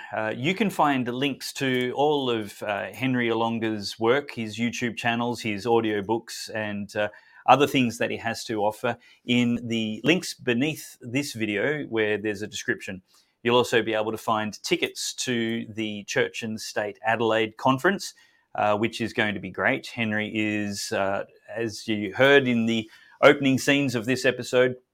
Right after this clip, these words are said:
an accomplished, uh, male vocalist, a trained opera singer, and a, uh, contender in the twenty nineteen season of The Voice Australia,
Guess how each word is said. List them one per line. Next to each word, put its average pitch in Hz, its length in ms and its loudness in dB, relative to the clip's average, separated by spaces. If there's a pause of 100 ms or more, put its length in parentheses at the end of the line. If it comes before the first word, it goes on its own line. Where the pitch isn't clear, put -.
(460)
an 131 140 4
accomplished, 131 960 0
uh, 107 320 2
male 123 240 6
vocalist, 135 640 6
a 104 240 -2
trained 113 320 -4
opera 127 260 4
singer, 143 380 -2 (420)
and 107 600 -4 (100)
a, 104 380 -2
uh, 101 560 -4 (120)
contender 127 560 0
in 113 220 -2
the 110 80 0
twenty 110 240 -4
nineteen 110 640 -2 (260)
season 107 540 -2
of 104 360 0
The 117 80 -2
Voice 107 560 0
Australia, 113 640 0